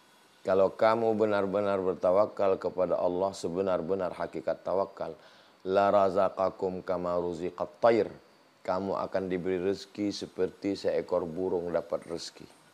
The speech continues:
Bagaimana seekor burung dapat rezeki? "Taghdu khimasan." Waktu terbang dari sarangnya, perutnya kosong. "Wa taruhu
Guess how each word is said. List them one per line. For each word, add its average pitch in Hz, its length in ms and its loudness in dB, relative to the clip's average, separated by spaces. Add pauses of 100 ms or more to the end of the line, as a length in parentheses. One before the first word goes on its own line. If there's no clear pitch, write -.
(440)
Bagaimana 123 480 4
seekor 110 320 4
burung 110 320 4
dapat 107 320 4
rezeki? - 200 -12 (840)
"Taghdu 101 560 4
khimasan." 98 880 -2 (560)
Waktu 101 560 2
terbang 104 640 2
dari 98 240 6
sarangnya, 98 880 -2
perutnya 98 560 -2
kosong. 85 400 -6 (880)
"Wa 101 240 6
taruhu 101 720 4